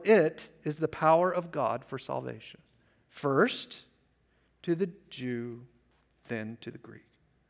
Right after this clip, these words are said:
She knows Jew and Gentile both are unworthy. And so to her, chronology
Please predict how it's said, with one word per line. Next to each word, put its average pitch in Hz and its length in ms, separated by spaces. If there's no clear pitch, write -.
She 262 240
knows 202 440
Jew 208 420
and 196 200
Gentile 160 720
both 135 720
are 143 200
unworthy. 139 640
And 139 140
so 180 200
to 151 140
her, 170 460
chronology 156 1200